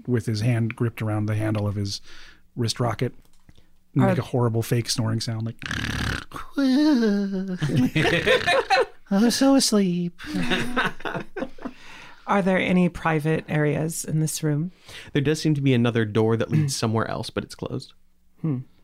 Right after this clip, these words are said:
Speaker 4: It is just one large open floor plan.
Speaker 2: Um, in that case, Amelia will kind of look around pointedly and then say, "Well, I'm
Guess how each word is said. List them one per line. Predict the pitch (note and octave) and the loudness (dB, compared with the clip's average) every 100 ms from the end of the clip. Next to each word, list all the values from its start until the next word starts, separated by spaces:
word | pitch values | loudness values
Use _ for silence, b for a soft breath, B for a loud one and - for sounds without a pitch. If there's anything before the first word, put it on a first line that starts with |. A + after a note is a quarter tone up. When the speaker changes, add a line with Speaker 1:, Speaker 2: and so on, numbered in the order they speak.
| _ _ - - - | _ _ -20 -20 -6
Speaker 4:
It | A#2+ | -2
is | A2 A2 | 0 -2
just | A2+ A#2 A2 | -2 -2 0
one | A2 A#2 | 2 2
large | A2 G#2+ G#2+ G#2 | 2 2 0 0
open | G2+ G#2 G2+ | -4 -4 -4
floor | D#2+ D2 | -6 -6
plan. | B1+ F#2 B2 _ - | -6 -8 -10 _ -2
Speaker 2:
Um, | E3+ E3 D#3+ | 2 2 4
in | G3 | 2
that | F#3 F3 | 2 2
case, | F3+ - | 0 2
Amelia | E3 E3 E3+ D#3+ | 2 2 2 2
will | D3+ D3+ D3 D3 - - - | 4 4 4 2 -4 -16 -2
kind | B3 A3 | 0 2
of | E3+ | 2
look | E3 F3+ F3+ | 0 2 2
around | D3+ C#3+ D3 E3+ G3 - b b b - | 2 2 2 2 -2 -8 b b b -6
pointedly | F3 D#3+ E3 D#3+ E3+ E3 | 0 0 0 0 2 2
and | - D3+ | 2 2
then | D3+ D3+ | 2 2
say, | - D#3 D#3 D3 - | 0 0 2 -2 -4
"Well, | D3 D3+ E3 | -2 0 0
I'm | D3+ D3+ D3+ | 0 0 -2